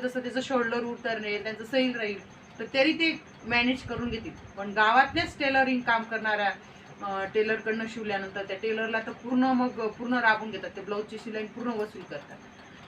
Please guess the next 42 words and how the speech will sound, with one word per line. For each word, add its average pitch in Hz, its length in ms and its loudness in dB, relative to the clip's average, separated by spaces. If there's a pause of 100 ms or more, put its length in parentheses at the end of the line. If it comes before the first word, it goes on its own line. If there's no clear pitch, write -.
(120)
तर 240 120 -2
मैत्रिणींनो, 247 500 2
मी 254 180 4
इथे 269 140 0 (100)
छोटासा 262 380 -2
व्हिडिओ 220 240 -2
तुमच्याबरोबर 214 480 -6
शेअर 269 220 0
केलेला 226 340 -2
आहे, 196 140 -4
तो 208 60 -8
तुम्हाला 202 320 -6
कसा 208 260 -6
वाटला 196 220 -4
ते 196 100 -10
मला 196 200 -6
कमेंटमध्ये 247 640 0
सांगा. 226 240 -2 (320)
आणि 220 160 -2
मला 233 240 4
तुम-, 240 300 -2
तुम्हाला 247 260 4
जर 254 120 0
माझ्याकडनं 233 440 -2
अशी 226 180 -6
काहीतरी 240 300 -4 (600)
हेल्प 247 340 4
हवी 226 200 2
असेल 196 280 -2
किंवा 214 300 0
शिवणकामासाठी 214 680 -4
काही 220 140 -2
माहिती 233 340 -2
हवी 214 200 2
असेल, 175 560 -8 (220)
अं, 196 200 -2 (100)
तर 220 100 -2 (100)
ते 240 100 2
बी 254 120 -4
तुम्ही 247 260 -4
माझ्याबरोबर 190 480 -4 (360)
शेअर, 226 160 0